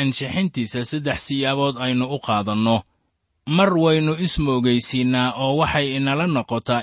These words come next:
inaannu Ilaah ina canaananaynin. Marna ansixinta ayaa inaga adkaata oo dhulka ayaannu ku soo dhacnaa.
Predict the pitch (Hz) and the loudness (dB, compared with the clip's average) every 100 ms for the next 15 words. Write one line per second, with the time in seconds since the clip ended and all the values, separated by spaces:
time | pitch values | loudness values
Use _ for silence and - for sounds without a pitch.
0 | 151 156 135 131 131 120 135 147 139 123 | -2 -2 0 0 0 -2 0 2 2 -2
1 | - 135 123 113 127 123 131 139 117 107 | -4 -2 0 0 0 2 2 2 2 2
2 | 113 123 123 _ _ _ _ _ _ 131 | 4 4 2 _ _ _ _ _ _ 2
3 | 135 151 170 147 143 147 131 185 190 143 | 2 2 2 2 0 0 0 2 2 2
4 | 120 120 131 131 131 139 143 139 127 - | 2 2 2 2 0 0 0 0 -2 -4
5 | 127 117 - 120 123 123 160 170 - 135 | -2 -2 -2 -4 -4 -4 0 -2 0 0
6 | 113 127 135 131 127 - - 127 104 98 | 0 0 0 2 0 -2 -2 -2 -2 -2
7 | 107 113 107 | 2 2 2